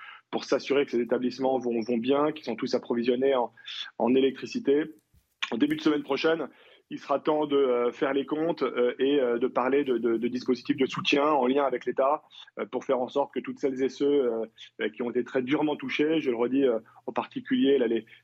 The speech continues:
les hangars agricoles qui ont été, euh, euh, violemment frappés par la tempête, puissent bénéficier, voilà, de tout, de, de tout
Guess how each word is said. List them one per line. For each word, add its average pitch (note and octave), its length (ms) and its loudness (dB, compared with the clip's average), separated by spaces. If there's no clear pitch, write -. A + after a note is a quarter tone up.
les B2 60 2
hangars B2+ 320 2
agricoles C3+ 560 0
qui - 140 -8
ont A2+ 100 -4
été, B2 260 -2
euh, G#2+ 460 0
euh, G#2+ 140 2
violemment C3 340 2
frappés B2+ 260 -2
par B2 120 2
la A#2+ 100 0
tempête, C3 380 0
puissent B2+ 200 -10
bénéficier, B2 560 0
voilà, B2 200 2
de A#2 80 -2
tout, C3 160 -4
de, B2 180 0
de A#2+ 120 0
tout A2+ 160 -8